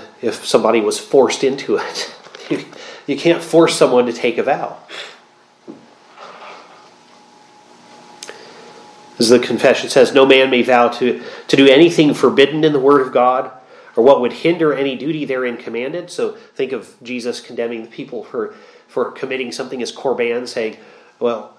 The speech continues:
I'm committing this part of my estate to the temple, and so, uh, sorry, Mom and Dad, I don't have anything left over to take care of you in your old age." <laughs> When that was their first duty.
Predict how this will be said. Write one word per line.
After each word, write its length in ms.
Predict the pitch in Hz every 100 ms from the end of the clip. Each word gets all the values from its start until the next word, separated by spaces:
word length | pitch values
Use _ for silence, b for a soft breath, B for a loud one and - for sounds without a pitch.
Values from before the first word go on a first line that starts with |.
| _
I'm 160 | 131 131
committing 460 | 143 143 165 139
this 140 | 139 139
part 280 | - 156 143
of 80 |
my 140 | 131 127
estate 580 | 117 - 139 143 143 - B B -
to 440 | - 131 127 120 - _ -
the 80 | -
temple, 580 | - 160 175 170 160 B B B B B _
and 200 | - 131
so, 300 | - 143 135
uh, 260 | 123 107 -
sorry, 340 | - 190 196
Mom 220 | 135 127 117
and 80 |
Dad, 220 | 120 131 139
I 60 |
don't 180 | 139 135
have 120 | 151
anything 300 | 143 139 143
left 240 | 131 131 151
over 220 | 135 117
to 80 | 117
take 240 | - -
care 180 | - 139
of 120 | 117
you 120 | 151
in 80 | 113
your 140 | 110
old 140 | 113 110
age." 240 | 107 95
<laughs> 100 | -
When 160 | 160 - -
that 240 | 143 170 185
was 160 | 160
their 160 | 175 151
first 380 | 151 165 156 -
duty. 320 | 117 113 -